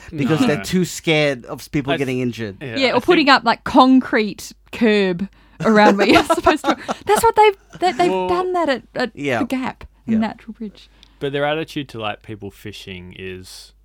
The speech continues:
Speaker 2: "Here's a life vest or a life ring and some anchor
Speaker 3: Yeah.
Speaker 2: points, that's it." And people still kill themselves
Speaker 3: Yeah,
Speaker 2: there
Speaker 3: and that's
Speaker 2: every
Speaker 3: why I
Speaker 2: year.
Speaker 3: don't wanna be too blasé about safety. It is, it's serious and it's important.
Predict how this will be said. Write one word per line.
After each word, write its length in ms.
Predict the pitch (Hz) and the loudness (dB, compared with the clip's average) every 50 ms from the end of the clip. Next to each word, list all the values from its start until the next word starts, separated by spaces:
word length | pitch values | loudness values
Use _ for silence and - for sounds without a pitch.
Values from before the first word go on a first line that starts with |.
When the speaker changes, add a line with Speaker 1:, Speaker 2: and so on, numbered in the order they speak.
| _ _ _ | _ _ _
Speaker 2:
"Here's 320 | _ - - 127 139 131 135 | _ -8 -6 -6 -6 -4 -6
a 80 | 131 | -10
life 600 | 117 107 98 98 104 104 101 _ _ _ _ _ _ _ _ _ | -8 -8 -8 -8 -8 -8 -8 _ _ _ _ _ _ _ _ _
vest 640 | 113 101 104 92 92 98 - - - - _ - _ | -20 -14 -14 -12 -12 -12 -16 -18 -20 -20 _ -20 _
or 120 | 104 98 98 | -16 -16 -14
a 40 | 98 | -14
life 540 | 95 95 95 95 95 - _ _ _ _ _ - | -12 -10 -10 -10 -12 -14 _ _ _ _ _ -20
ring 560 | 107 104 107 98 95 85 90 107 135 151 147 _ _ _ _ _ _ _ _ _ _ | -16 -14 -12 -12 -14 -14 -16 -18 -18 -18 -20 _ _ _ _ _ _ _ _ _ _
and 200 | 104 98 98 98 - | -12 -12 -12 -14 -14
some 180 | - 107 101 - | -16 -16 -14 -10
anchor 280 | 98 - 208 190 - 95 | -8 -8 -8 -8 -10 -12
Speaker 3:
Yeah. 80 | - | -14
Speaker 2:
points, 300 | - 104 95 95 98 - | -14 -14 -16 -16 -18 -12
that's 280 | - 107 98 92 - - | -10 -10 -10 -10 -12 -12
it." 80 | 117 92 | -12 -12
And 120 | 101 104 | -12 -12
people 240 | - 139 156 156 151 | -10 -12 -10 -10 -12
still 220 | - - 131 110 | -12 -12 -14 -14
kill 200 | 104 - 104 95 | -12 -14 -16 -16
themselves 480 | 90 90 92 95 - - 95 92 95 - | -16 -18 -20 -20 -20 -20 -18 -18 -10 -2
Speaker 3:
Yeah, 100 | 269 269 | 0 0
Speaker 2:
there 40 | 233 | 2
Speaker 3:
and 80 | 233 | 4
that's 140 | 285 320 - | 2 2 2
Speaker 2:
every 60 | - 359 | 2 2
Speaker 3:
why 100 | 359 339 285 | 2 4 4
I 20 | 262 | 4
Speaker 2:
year. 20 | 294 | 4
Speaker 3:
don't 200 | - 339 339 302 | 6 4 4 4
wanna 180 | 339 370 370 - | 2 -2 0 -2
be 120 | 339 302 | -2 -4
too 240 | - - 294 262 247 | -2 -2 -2 -2 0
blasé 400 | 254 233 220 220 - 196 185 190 | 2 2 2 2 0 -2 -4 -2
about 280 | 196 - 190 180 - | -4 -4 -6 -6 -8
safety. 420 | - - 190 180 175 _ - 175 175 | -6 -4 -4 -4 -4 _ -10 -10 -6
It 80 | 180 | -6
is, 400 | 220 214 196 180 - - - - _ | -4 -6 -6 -8 -10 -18 -20 -10 _
it's 200 | 196 202 180 - | -8 -8 -8 -10
serious 580 | - - 226 190 180 180 175 175 185 - - | -6 -2 -2 -2 -2 -4 -6 -8 -10 -10 -10
and 80 | 196 185 | -10 -10
it's 140 | - - - | -10 -10 -8
important. 640 | 185 175 175 - 175 170 165 - 180 233 _ - | -8 -8 -8 -8 -10 -10 -8 -10 -12 -12 _ -18